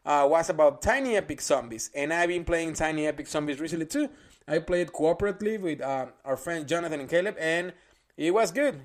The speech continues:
We, we won. I mean, it's a, it's a hard game when you play solo. One of the things that I noticed of this game, and probably I didn't mention it on the episode, uh, is that on Tiny Epic Zombies, you know, if you play solo, you will have three objectives to accomplish.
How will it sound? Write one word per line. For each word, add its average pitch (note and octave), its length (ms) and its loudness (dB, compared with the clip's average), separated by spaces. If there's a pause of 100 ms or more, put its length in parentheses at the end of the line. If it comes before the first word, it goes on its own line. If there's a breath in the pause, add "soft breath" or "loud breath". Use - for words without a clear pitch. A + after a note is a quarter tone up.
We, D3 260 2
we G3 140 0
won. G#3 400 2
I C3+ 40 -8
mean, D3 180 -4
it's D#3 100 -2
a, B3+ 120 0
it's A#3 120 -4
a C#4 80 4
hard A3+ 240 2
game A3+ 220 0
when F3 100 -2
you F#3 80 -8
play G3 220 -2
solo. D3+ 400 2 (240 loud breath)
One B3+ 180 8
of F#4+ 80 4
the D#4+ 100 4
things D4 260 -2
that A3+ 100 4
I G3 100 6
noticed F#3 400 4
of D3 140 -4
this D#3+ 100 -4
game, D#3+ 400 0 (720)
and E3 140 -8
probably A#3 320 6
I G3+ 40 4
didn't F#3 260 -2
mention F3+ 260 -2
it D3 60 -4
on C#3 60 -6
the C3+ 140 -12
episode, F#3 560 0 (500 loud breath)
uh, C#3+ 380 2
is G3+ 220 -2
that A3 340 4
on E3+ 120 -2
Tiny A#3 280 0
Epic G3+ 220 -2
Zombies, F#3+ 560 -4 (640 soft breath)
you G3+ 80 2
know, G3 300 8 (140)
if F3+ 140 0
you C#4 140 2
play B3+ 300 2
solo, G3+ 520 4
you E3 220 0
will G3 100 2
have F#3 240 -6
three A#3+ 200 -4
objectives E3 680 0
to C#3+ 140 -4
accomplish. B2+ 680 -6